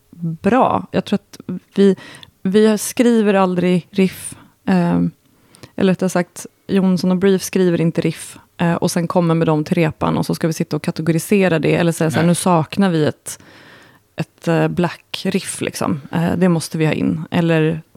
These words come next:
Speaker 1: "Här skulle det vara bra med, eh,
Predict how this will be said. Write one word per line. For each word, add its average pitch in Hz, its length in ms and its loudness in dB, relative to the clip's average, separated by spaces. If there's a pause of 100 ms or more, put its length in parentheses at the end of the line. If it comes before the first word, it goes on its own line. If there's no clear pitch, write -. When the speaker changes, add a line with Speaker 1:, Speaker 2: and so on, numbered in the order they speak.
(160)
Speaker 1:
"Här 294 180 0
skulle 214 320 -2
det 202 40 0
vara 190 120 0
bra 175 260 0
med, 165 340 0 (880)
eh, - 520 -4